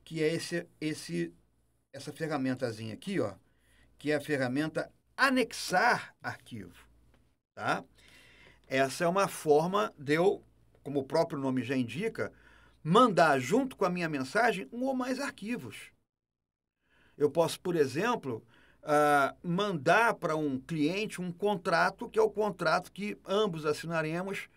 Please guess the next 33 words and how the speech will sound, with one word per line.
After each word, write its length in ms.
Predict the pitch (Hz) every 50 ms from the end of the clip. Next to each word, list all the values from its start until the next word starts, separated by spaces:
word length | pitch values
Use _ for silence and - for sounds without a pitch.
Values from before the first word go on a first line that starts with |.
| _ _ _ - _ _ _ _ -
para 240 | 160 165 170 175 170
a 60 | 165
prestação 720 | - 170 165 165 - - 170 165 - - - 165 180 190
de 100 | 165 175
um 60 | 160
serviço. 720 | 143 - - 139 123 113 110 110 101 - - - - - - _ _ _ _ _ _ _ _ - - - _ _ -
Então, 340 | - 110 - 135 123 151 175
eu 140 | 185 185 180
tô 200 | - 196 190 185
mandando 640 | 180 208 208 190 156 127 160 170 220 247 240 233 -
para 220 | - 156 143 147
o 40 | 135
meu 180 | 135 151 147 -
cliente 420 | 180 180 175 185 208 202 - 247
o 40 | 226
contrato 600 | - 226 240 233 240 208 190 180 180 196 - 202
que 140 | - - 233
nós 260 | 220 202 202 202 180
assinaremos. 680 | 214 214 - 226 262 294 262 254 170 110 131 110 - - - _ _ _ _ _ _ - - - - _
Então, 120 | - 135
eu 60 | 143
vou 100 | 156 165
colocar 360 | 160 170 175 170 165 170 175 170
na 120 | 165 160
minha 140 | 165 165 160
mensagem: 540 | 160 156 139 - - 139 135 123 113 113 107
"Prezado 720 | - 165 175 156 127 170 190 220 226 214 208 175 185 170
fulano 480 | - - 175 170 170 190 196 196 190
de 100 | 175 175
tal, 460 | 165 - 175 165 170 151 113 101 - _ _ _ _ _ _ _ _ _ _ _ _ _ - -
segue 480 | - - - 190 180 165 147 127 156
em 140 | 165 170 180
anexo 720 | 190 196 180 180 190 214 - - - - - 269 262 262